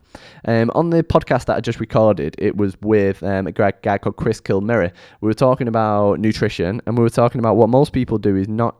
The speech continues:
eat enough food in general. Then they get to the evening or they get to the weekend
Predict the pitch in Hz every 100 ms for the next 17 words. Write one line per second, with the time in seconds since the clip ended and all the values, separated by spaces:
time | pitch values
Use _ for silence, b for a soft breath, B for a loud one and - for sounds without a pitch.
0 | - 120 - 107 107 - _ 117 107 104
1 | - 107 104 113 92 76 131 B B B
2 | B - 110 110 131 - 123 - 127 120
3 | 98 85 117 - 127 117 107 104 104 -
4 | 98 101 113 110 - 98 110